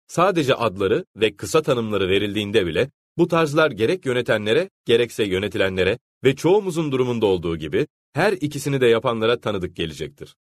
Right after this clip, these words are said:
Dayatıcı liderler anında itaat talep ederler.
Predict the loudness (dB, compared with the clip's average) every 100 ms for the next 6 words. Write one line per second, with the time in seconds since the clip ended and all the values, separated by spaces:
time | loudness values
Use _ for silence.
0 | _ _ _ _ _ 2 2 2 -4 -6
1 | -4 2 2 2 0 -4 -10 -4 -2 0
2 | 0 0 0 0 0 0 -2 -4 -4 -4
3 | -6 -6 -10